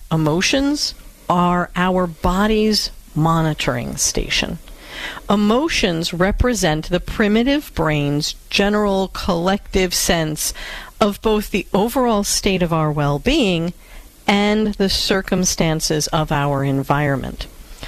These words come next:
Emotions become feelings when our cortex, our thinking brain, gathers all these general bodily impressions and create a story about what these impressions mean and how to respond to them.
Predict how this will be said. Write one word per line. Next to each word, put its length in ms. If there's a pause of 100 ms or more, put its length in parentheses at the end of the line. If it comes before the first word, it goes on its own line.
(280)
Emotions 800
become 480
feelings 1120 (340)
when 160
our 160
cortex, 800
our 160
thinking 400
brain, 380 (320)
gathers 500
all 240
these 380
general 680
bodily 600
impressions 760 (300)
and 140
create 580
a 80
story 720
about 360
what 180
these 260
impressions 680
mean 320
and 160
how 500
to 240
respond 560
to 140
them. 200